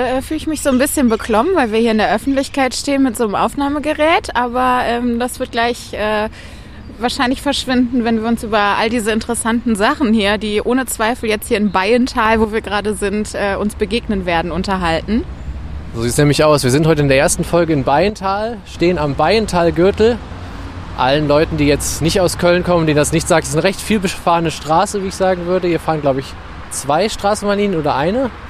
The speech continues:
Speaker 2: Bin mir nicht ganz sicher. Und der Rhein. Man hat direkt den Blick auf den Rhein. Und wir stehen hier am, ähm, wunderschönen Bismarck-Denkmal, wie wir gerade schon festgestellt haben.
Speaker 1: Beim guten Bissi.
Speaker 2: Ja, ein, äh,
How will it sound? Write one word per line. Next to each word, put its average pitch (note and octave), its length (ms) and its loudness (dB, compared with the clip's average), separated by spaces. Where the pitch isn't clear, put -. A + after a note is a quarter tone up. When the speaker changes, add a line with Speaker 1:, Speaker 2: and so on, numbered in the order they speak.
Speaker 2:
Bin C3+ 100 -4
mir C3+ 80 2
nicht - 140 -4
ganz C#3+ 180 2
sicher. E3+ 220 0
Und F#3 120 2
der F#3+ 140 4
Rhein. B2 320 2
Man A2+ 100 0
hat C#3 140 0
direkt D#3+ 240 0
den D3+ 100 0
Blick D#3 180 0
auf D3 120 2
den C3+ 120 -2
Rhein. C3+ 360 0
Und B2+ 200 -4
wir D3+ 140 2
stehen D3+ 280 0
hier C#3+ 220 2
am, B2+ 280 0
ähm, A#2+ 360 0
wunderschönen E3+ 520 2
Bismarck-Denkmal, C3 880 2
wie A#2 40 0
wir A#2 120 4
gerade A#2+ 200 2
schon C3 160 0
festgestellt C#3+ 600 2
haben. D3 300 0
Speaker 1:
Beim G#3+ 160 -6
guten C4 240 -4
Bissi. B3 440 -2
Speaker 2:
Ja, B2+ 180 -6
ein, B2 260 0
äh, B2 340 4